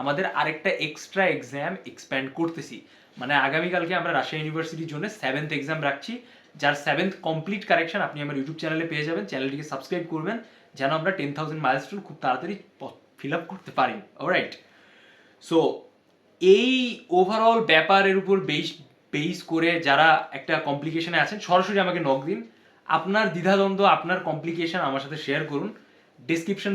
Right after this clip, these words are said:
বক্স, ইনবক্স always open। আমাদের টিম সবসময় আপনাদের বেস্ট কনসালটেশন দেওয়ার ট্রাই করবে যে what should you do for your next movement। এখনো সময় শেষ হয়ে যায়নি।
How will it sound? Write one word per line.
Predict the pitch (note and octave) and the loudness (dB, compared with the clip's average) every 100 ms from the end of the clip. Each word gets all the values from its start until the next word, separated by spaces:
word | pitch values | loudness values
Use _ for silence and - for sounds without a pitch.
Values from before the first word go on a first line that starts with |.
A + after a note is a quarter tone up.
| F3 | 4
বক্স, | F3+ - - - _ _ _ D3+ | 2 2 -10 -20 _ _ _ -6
ইনবক্স | F3 E3 G3 G3 - C#3+ | -4 0 0 0 -4 0
always | D#3+ F3 D#3+ C#3 | 2 4 2 0
open। | A#2+ G#2 - _ _ _ _ - | -4 -10 -16 _ _ _ _ -6
আমাদের | C#3+ E3+ E3+ | -2 -2 -4
টিম | E3+ E3+ | -6 -6
সবসময় | D#3+ D#3 F3 E3+ | -8 -6 -2 -2
আপনাদের | E3 F3 - | -2 -4 -2
বেস্ট | D#3 D#3+ - | -2 -2 -4
কনসালটেশন | D3 D3 E3 D#3+ E3+ D#3 | -4 -2 -4 -4 -4 0
দেওয়ার | D3+ D3+ | 0 2
ট্রাই | C3+ C#3+ | 0 0
করবে | C#3+ C#3 - | -2 -4 -2
যে | C3+ | -2
what | B2+ - | -2 -6
should | D3 C#3+ | -10 -10
you | C#3+ C3+ | -8 -6
do | D#3 E3 - _ _ | -6 -10 -16 _ _
for | - B2 | -8 -4
your | C3+ A#2+ | -4 -4
next | C3 - A#2 | -6 -8 -12
movement। | C3 B2 A2 - _ _ _ - _ _ _ - | -10 -10 -12 -14 _ _ _ -20 _ _ _ -6
এখনো | C#3 G#3 F#3+ | 0 0 2
সময় | F#3 F#3+ | 0 2
শেষ | F#3 G3 | 2 2
হয়ে | F#3 | 2
যায়নি। | F#3+ F#3 | 2 2